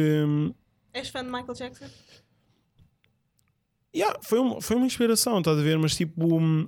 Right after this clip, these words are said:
Speaker 1: foi uma inspiração, gosto, bué, das músicas dele, estás a ver?
Speaker 2: Hum.
Speaker 1: Mas não é, tipo, eu acho que nunca tive assim, tipo,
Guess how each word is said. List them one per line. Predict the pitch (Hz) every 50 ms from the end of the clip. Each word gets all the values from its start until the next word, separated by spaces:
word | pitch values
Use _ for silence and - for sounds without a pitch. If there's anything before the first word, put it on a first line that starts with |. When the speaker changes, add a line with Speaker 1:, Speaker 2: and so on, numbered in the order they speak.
| - _
Speaker 1:
foi | - 160 147
uma | 151 156
inspiração, | 151 - - 156 147 147 147 - - 151 151 165 170 160 139
gosto, | 143 143 151 151 - - - - 151
bué, | 143 139 143 143 151 160 160 156 151
das | 143 139 139 135
músicas | 143 143 143 - - - 151 151 143 139 - -
dele, | 160 147 143 147 147 156 160 165
estás | 151 - 143 139 135 131
a | 139
ver? | 127 131 139 151 170 - - _
Speaker 2:
Hum. | 208 202 -
Speaker 1:
Mas | - 151 143 143 147 147 143 143
não | 147 147 147 147 147
é, | 147 143 139
tipo, | - 147 139 - - 147 139 139 139 135 135 135 135 135 131 139 127 - _ - - - - -
eu | 170
acho | 190 190 -
que | - 196
nunca | 196 185 196 180
tive | 180 190 180 170 175
assim, | 170 - - 175 170 165
tipo, | 156 160 156 160 - 156 151 151 147 147 147 143 143 151